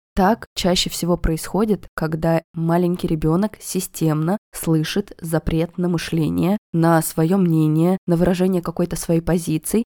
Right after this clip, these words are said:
своей точки зрения или решения. Все вот эти фразы про "ты ничего не понимаешь",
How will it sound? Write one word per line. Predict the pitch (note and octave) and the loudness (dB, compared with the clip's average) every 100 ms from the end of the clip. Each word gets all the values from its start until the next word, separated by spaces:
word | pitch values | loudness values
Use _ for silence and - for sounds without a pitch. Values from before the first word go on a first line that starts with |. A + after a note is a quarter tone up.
| - | -6
своей | - E3 F#3 | 0 0 2
точки | F3+ - - | 0 0 -4
зрения | D#3+ D#3+ D#3+ G3+ | -2 0 0 0
или | - F3+ F#3 | 0 2 4
решения. | F3+ - D#3+ D3 - - _ _ _ | 4 0 -2 -2 -6 -12 _ _ _
Все | - F3+ | -2 0
вот | G#3 G3+ | 2 0
эти | F#3+ | -2
фразы | - F#3 D#3+ E3+ | 2 4 4 2
про | - D3+ | -2 -2
"ты | - | 0
ничего | F3 G3 - G#3+ | 0 0 0 0
не | G#3 | 2
понимаешь", | G#3+ G#3+ F3+ E3 E3 E3 - | 2 2 4 2 2 0 -6